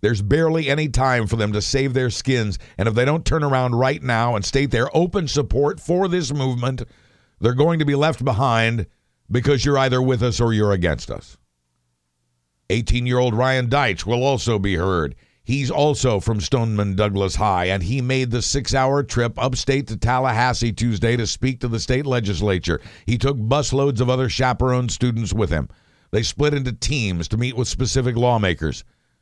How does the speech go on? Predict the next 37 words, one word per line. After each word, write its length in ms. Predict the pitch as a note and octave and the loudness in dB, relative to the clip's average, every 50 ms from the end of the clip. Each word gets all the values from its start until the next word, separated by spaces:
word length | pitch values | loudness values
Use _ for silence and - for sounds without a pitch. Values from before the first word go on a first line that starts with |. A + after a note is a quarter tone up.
| _ _ _ _ _ | _ _ _ _ _
The 100 | - D#2+ | -2 0
young 200 | G2 A#2 B2+ B2+ | 0 0 0 0
voices 420 | G#2+ G#2+ B2 C3+ A#2+ - F2+ E2+ E2 | 0 0 0 0 0 -2 -2 -2 -2
are 60 | F#2 | 0
being 260 | F2+ G#2+ G#2+ G#2 F2+ | 0 0 0 0 0
heard. 540 | E2 F2 G#2 G#2 F#2+ E2 C#2+ A#1+ A#1 - - _ _ _ _ _ _ _ _ _ _ _ _ _ _ - | 0 0 0 0 0 0 -2 -4 -6 -10 -14 _ _ _ _ _ _ _ _ _ _ _ _ _ _ -2
They 160 | F#2+ B2+ C#3 | 0 0 2
were 180 | C#3 C3+ C3 B2 | 2 2 2 2
not 300 | A#2+ B2 C3 D3 E3 D#3+ | 2 2 0 0 0 0
deterred 440 | D#3+ C#3+ - C#3 C3+ B2 A#2+ C3 | -2 0 0 2 2 2 2 2
by 160 | B2+ A2+ G#2+ G#2+ | 2 2 2 2
hearing 280 | G#2 B2+ C#3 C#3 C3+ | 2 2 2 2 2
on 100 | C3+ C3+ | 0 0
their 160 | C3+ C#3 C3 | 0 0 2
way 240 | B2+ A#2+ C3+ D#3 E3 | 2 2 2 2 2
to 80 | D3+ C3 | 2 2
Tallahassee 800 | G#2+ - A2 A2 A2 G#2 F2+ F2+ G#2+ G#2 G2 - A#2+ B2 B2+ | 2 2 2 2 2 2 2 2 2 0 0 0 0 -2 0
that 240 | B2 A2 A2 G#2+ - | 0 0 -2 -2 -4
Florida 400 | - - B2+ C#3 D3 D#3+ D#3 D#3 | -4 -2 0 0 2 2 2 2
lawmakers 560 | D3+ C#3 B2 B2 A#2+ A2+ A2+ - C#3+ D3+ - | 2 2 2 0 0 -2 -2 0 0 0 0
had 160 | A#2 B2 A#2 G2 | 0 0 0 0
just 260 | F2 C#3+ D#3 B2+ - | 0 0 0 0 0
voted 380 | G#2 B2 C3 C3+ C3+ B2 A#2 | 0 2 2 2 0 0 0
not 500 | A#2+ C3+ C#3 D#3 D#3+ D3+ A#2 A2 - - - - | -2 0 2 2 2 2 0 -2 -4 -10 -8 -4
to 80 | - B2 | -4 -2
consider 460 | G2 C3+ B2 - A2 A#2+ A#2 B2 A#2+ | 0 -2 -2 0 0 0 2 2 0
banning 360 | A2 A2 A#2 A#2+ A#2+ B2 A#2+ | 2 2 2 2 0 0 -2
assault 380 | B2 G#2+ - B2 A2+ G#2+ A2 - | -2 -2 0 0 0 0 0 0
weapons. 480 | G2+ G2 F2 D2 F#2+ E2+ D2+ B1+ - - _ _ _ _ _ _ _ _ _ | -2 0 0 0 -2 -2 -2 -4 -8 -14 _ _ _ _ _ _ _ _ _
Florida's 460 | - - A2+ B2 C3 C3+ C3 B2 G#2 | -6 -2 0 0 2 2 0 0 0
lawmakers 500 | A#2+ C3 C3 B2+ B2+ B2+ A2+ B2+ C#3 A#2+ | 0 0 2 2 0 0 0 0 0 0
had 220 | - A#2 C3 B2+ | 0 0 2 0
instead 500 | B2+ B2 B2 A2 - - C#3 D3 D#3 D3 | 0 0 -2 -2 -2 0 0 0 0 0
passed 320 | A#2 A#2+ C3 D3 D#3 B2+ - | 0 0 2 0 0 0 0
a 60 | D#3+ | 0
bill 240 | C#3+ A#2+ A2+ B2 C3 | 0 2 2 2 2
declaring 560 | B2+ B2 - C3 C3+ C3+ C3+ C3 C3 A#2+ - | 0 0 0 2 2 2 2 0 0 -2 -4